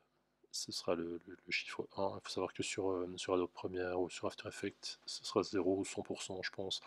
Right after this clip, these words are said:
Sur, euh, sur Hitfilm, on parle de, de zéro cinq, de zéro six et de un pour le, l'équivalent du cent pour cent. Donc, euh, voilà, donc, ce qu'on va faire, c'est qu'on va aller dans le fond du clip, on va mettre tout à un, donc à cent pour cent.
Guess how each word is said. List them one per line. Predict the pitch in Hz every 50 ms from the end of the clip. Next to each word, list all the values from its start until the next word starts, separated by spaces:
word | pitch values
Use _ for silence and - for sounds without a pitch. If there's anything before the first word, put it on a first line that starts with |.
| - - - - - - - - - - _ _ _
Sur, | - - - 104 90 90
euh, | 87 85 85 85 85 85 87 - - - - -
sur | - - - 90
Hitfilm, | 82 - - - 95 90 90
on | 85
parle | - - 92 87 87 85
de, | 90 87 85 85 87 - -
de | 90
zéro | 85 - 95 85 87 87
cinq, | - - - 87 87 87 90 - - - - 87 85 85 87
de | 98 85 82
zéro | 85 - 87 90 87
six | - - - 95 87 - - -
et | 87
de | - 95 - - -
un | 95 92 90
pour | - - 95
le, | 90 87 85
l'équivalent | 85 - - - 98 92 87 85
du | 80 -
cent | - - 90
pour | - 85 - -
cent. | - - 87 87 - _ _ _ - - - - - - - - - - - - - - _ _ _ _ _ _ _ _ _ _ _ _ -
Donc, | - 85 80 - - -
euh, | 85 85 82 85 85
voilà, | 87 90 82 85 85 87 -
donc, | 85 82 -
ce | -
qu'on | - 87
va | -
faire, | - 98
c'est | - - -
qu'on | 95 87
va | 82
aller | 82 82
dans | 80 85
le | 82
fond | 80 - - 98
du | 90 85
clip, | - - - - 101 - - -
on | -
va | 90 87
mettre | 85 82 - -
tout | - 110 104 - -
à | 98 95 - - _ _ - - - _ _ _ _ _ _
un, | - 90 87 104 107
donc | 95 87 82
à | 82
cent | - - 101 87
pour | - 87 -
cent. | - - 85 85 92